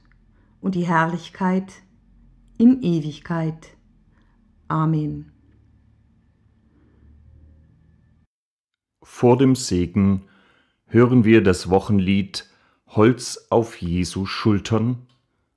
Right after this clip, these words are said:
Speaker 2: auf der Klarinette von Martin Burg. Danach spielt uns das Musikteam Jochen und Peter Ziegler das Lied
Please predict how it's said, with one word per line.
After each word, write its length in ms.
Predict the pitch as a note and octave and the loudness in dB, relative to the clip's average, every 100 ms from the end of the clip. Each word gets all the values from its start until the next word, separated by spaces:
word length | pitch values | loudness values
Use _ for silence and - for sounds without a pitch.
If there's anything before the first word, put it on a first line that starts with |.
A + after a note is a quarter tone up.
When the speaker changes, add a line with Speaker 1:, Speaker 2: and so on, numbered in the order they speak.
| _ _ | _ _
Speaker 2:
auf 200 | - A#2+ | 0 0
der 140 | - A2+ | -2 -2
Klarinette 800 | G2+ F2+ E2+ E2+ E2+ F2 E2 - _ _ _ _ | 0 0 2 0 -2 -4 -4 -8 _ _ _ _
von 300 | - F#2+ E2 | -4 -2 0
Martin 500 | D#2+ E2 - F#2+ E2+ | 0 -2 -2 -2 -2
Burg. 460 | F2+ D#2 - - - _ _ _ _ _ | -4 -4 -10 -20 -20 _ _ _ _ _
Danach 560 | G#2+ G2+ G2 A#2 A#2+ | 2 6 6 4 0
spielt 440 | - - - B2 B2 | -6 -4 0 0 2
uns 420 | A#2 A#2 A#2 - | 4 4 2 -2
das 220 | G2+ F#2 | -2 0
Musikteam 920 | G2 - A#2 - - G#2+ G2 G2 - _ | -2 -2 -4 -6 0 4 4 2 -2 _
Jochen 640 | - F2+ A2 - C3 C3 - | 0 4 4 4 0 0 -2
und 400 | - F#2 - - | -4 -4 -4 -4
Peter 340 | G2 F#2 D#2 | -2 0 -2
Ziegler 680 | - G#2 G2+ B2 C3+ C#3+ - _ _ _ _ - | -2 -2 2 2 2 0 -14 _ _ _ _ 0
das 240 | F#2+ - | 0 2
Lied 560 | F2+ G2 A2 - - | 2 4 2 -2 -12